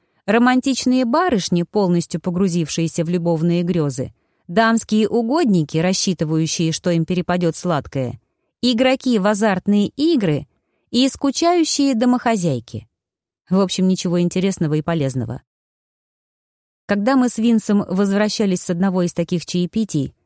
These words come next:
мой телохранитель попросил освободить его на несколько дней. Приближался очередной сеанс лечения, а процедуры проходили в столичной клинике.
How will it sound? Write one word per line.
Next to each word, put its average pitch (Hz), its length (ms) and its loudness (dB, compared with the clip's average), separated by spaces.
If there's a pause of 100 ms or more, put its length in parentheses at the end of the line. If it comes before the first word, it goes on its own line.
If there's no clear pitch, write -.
(320)
мой 208 300 2
телохранитель 196 720 0
попросил 185 520 -2
освободить 180 640 -2
его 175 160 0
на 170 120 2
несколько 175 460 -2
дней. 156 420 -2 (640)
Приближался 208 680 0
очередной 214 520 0
сеанс 208 380 0
лечения, 160 760 0
а 151 280 0
процедуры 220 500 -2
проходили 156 540 -2
в 135 60 -6
столичной 208 480 -4
клинике. 139 500 -2